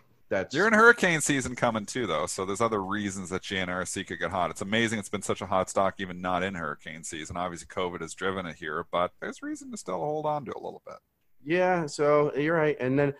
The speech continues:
Speaker 1: another one that's interesting, guys, that took off this week. I don't know what. I didn't read it. Maybe it was earnings, but I, uh, you'll know, Spencer or Joel. TAST, T A S T. I know this is an oldie but goodie.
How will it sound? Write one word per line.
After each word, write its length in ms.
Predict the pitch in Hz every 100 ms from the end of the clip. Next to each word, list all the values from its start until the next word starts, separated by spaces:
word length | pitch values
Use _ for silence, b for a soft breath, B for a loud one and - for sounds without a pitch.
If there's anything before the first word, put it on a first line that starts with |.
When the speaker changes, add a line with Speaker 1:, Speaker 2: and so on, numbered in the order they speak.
| b -
Speaker 1:
another 340 | 151 202 254
one 160 | 254 190
that's 160 | 147
interesting, 560 | 156 160 160 - 120 107
guys, 380 | 98 101 98 - _ -
that 160 | 110 -
took 420 | - 180 185 - -
off 380 | 117 139 - 95
this 200 | 85 87
week. 240 | 80 80 -
I 80 | 117
don't 220 | 135 135
know 80 | 110
what. 500 | 95 107 131 139 -
I 80 |
didn't 200 | 104 110
read 220 | 98 127 135
it. 80 | 117
Maybe 160 | 104
it 40 | 104
was 120 | 90
earnings, 640 | 101 123 131 131 127 - b b -
but 80 | 92 92 85 85 -
I, 280 | 98 95 92
uh, 20 |
you'll 200 | 92 101
know, 160 | 113 120
Spencer 460 | 120 123 123 127 104
or 60 |
Joel. 420 | 87 107 120 120 b b _
TAST, 680 | - 156 139 92 - - -
T 520 | - 147 160 202 214 -
A 400 | 131 139 139 135 -
S 340 | 120 135 -
T. 460 | - 131 82 71 - _ _ _ -
I 80 | 113
know 160 | 143
this 180 | 170 151
is 60 | 147
an 60 |
oldie 460 | 143 135 151 151 156
but 160 | 135 -
goodie. 460 | 135 151 160 160